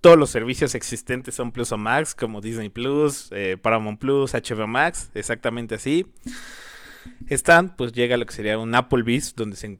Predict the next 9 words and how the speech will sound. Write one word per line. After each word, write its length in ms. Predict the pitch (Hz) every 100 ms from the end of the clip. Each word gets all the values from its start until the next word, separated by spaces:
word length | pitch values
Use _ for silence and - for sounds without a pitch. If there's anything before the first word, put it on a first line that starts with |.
| -
donde 300 | 113 104 101
lo 40 |
espera 300 | 95 131 120
Kyle. 260 | - 190 160 - - - _
En 160 | 113
el 80 | 113
futuro, 400 | 131 127 156 143
pues, 480 | 113 90 - - - _
eh, 720 | 104 101 98 98 90 90 82